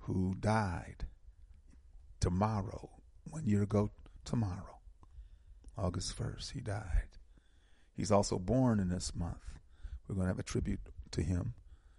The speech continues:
ag-, once again in this month. Brother Doctor Runoko Rashidi.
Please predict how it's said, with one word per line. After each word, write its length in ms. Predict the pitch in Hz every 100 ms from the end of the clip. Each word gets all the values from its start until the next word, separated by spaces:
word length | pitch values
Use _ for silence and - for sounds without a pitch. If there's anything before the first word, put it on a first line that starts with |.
| - -
ag-, 160 | - -
once 180 | 98 90
again 220 | 98 87
in 100 | 85
this 220 | 82 87 -
month. 360 | 85 131 - - - - - - - - -
Brother 280 | 95 87 80
Doctor 240 | - 87 -
Runoko 380 | 87 90 -
Rashidi. 500 | 87 87 - 95 82